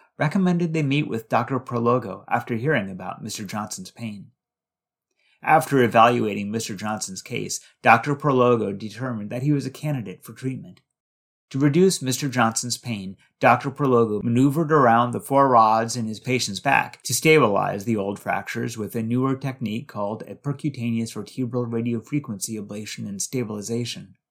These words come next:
Then he performed an intercostal nerve cryoablation.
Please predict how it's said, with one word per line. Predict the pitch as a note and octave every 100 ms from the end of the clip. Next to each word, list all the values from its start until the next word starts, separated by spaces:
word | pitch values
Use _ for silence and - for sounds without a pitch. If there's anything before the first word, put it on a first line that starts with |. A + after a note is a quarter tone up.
| _ _ _ _ _ _
Then | A2+ A#2 A#2
he | A#2 A2+
performed | B2 A#2 A2 G#2+ G#2+ G2
an | G#2+ A2+
intercostal | B2+ C#3 A#2+ A2 A#2 A#2+
nerve | A2 G#2 A2 -
cryoablation. | G2 F#2 F#2 F#2 F#2+ G2+ - G2+